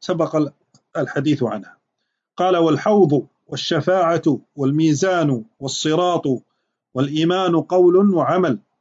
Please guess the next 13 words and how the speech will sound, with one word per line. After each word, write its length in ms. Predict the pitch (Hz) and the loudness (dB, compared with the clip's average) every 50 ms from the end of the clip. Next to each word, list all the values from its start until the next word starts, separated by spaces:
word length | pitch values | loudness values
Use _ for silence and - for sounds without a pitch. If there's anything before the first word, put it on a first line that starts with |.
| _ _ _ - | _ _ _ -4
والقرآن 640 | 135 165 160 - 160 156 143 147 160 156 151 147 139 | -4 -4 -2 -2 -4 -4 -2 -2 -2 0 0 0 -2
كلام 380 | - - 139 143 139 139 131 | -2 -2 -2 0 0 0 0
الله 400 | 127 123 123 135 156 190 214 196 202 _ _ _ _ _ _ _ _ _ _ _ | 0 0 0 0 0 0 0 -2 -4 _ _ _ _ _ _ _ _ _ _ _
وعذاب 540 | 113 110 127 135 156 175 175 170 165 151 143 | -4 -4 -2 0 0 0 0 0 0 2 2
القبر 580 | 139 131 127 - 165 170 175 196 208 226 226 220 - _ _ _ _ _ _ _ _ _ - | 2 0 0 -2 -4 -2 0 2 2 0 0 -2 -8 _ _ _ _ _ _ _ _ _ -10
والبعث 440 | 127 131 123 135 190 202 180 160 - | -8 -6 -4 -2 -2 -2 -2 0 2
يوم 340 | 170 160 156 156 151 139 139 | 2 2 4 2 2 0 0
القيامة 680 | 135 127 - - 120 131 147 165 202 220 233 226 202 196 - _ _ _ _ _ _ _ _ _ _ _ _ _ _ | -2 -2 -4 -4 -2 -2 0 0 0 0 0 0 -2 -4 -8 _ _ _ _ _ _ _ _ _ _ _ _ _ _
ولا 240 | 117 123 156 165 156 | -2 0 0 0 0
تقطع 500 | 147 151 143 - - - 143 131 135 135 | 0 -2 -4 -4 -2 0 2 2 2 2
بالشهادة 840 | 127 131 123 - - 127 131 151 156 139 127 143 135 - 208 202 - _ _ - | 2 0 -2 -2 -2 -2 -2 -2 -2 -2 -4 -4 -2 -2 -2 -2 -2 _ _ -6
على 160 | 160 147 139 120 | -4 -2 -2 -2
مسلم". 300 | 110 107 - - 117 | -4 -6 -10 -16 -20